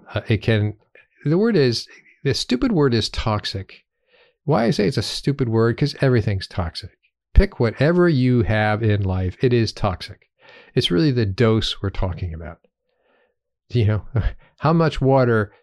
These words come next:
do you have to get in your lungs before you drowned?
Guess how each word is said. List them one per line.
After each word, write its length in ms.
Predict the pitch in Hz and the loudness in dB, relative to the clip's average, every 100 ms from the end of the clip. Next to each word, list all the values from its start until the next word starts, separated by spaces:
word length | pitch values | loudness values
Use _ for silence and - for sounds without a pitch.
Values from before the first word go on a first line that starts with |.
| - | -6
do 80 | 104 | -4
you 340 | 95 170 208 | 0 2 4
have 260 | 123 98 - | 4 2 0
to 80 | 104 | 0
get 140 | 104 | 0
in 100 | 98 | 2
your 140 | 98 | 0
lungs 380 | 95 95 95 - - - | 0 0 -2 -6 -14 -6
before 360 | 107 - 131 | -4 0 2
you 300 | 113 110 180 | 2 2 2
drowned? 460 | 113 95 80 67 | 2 0 -2 -8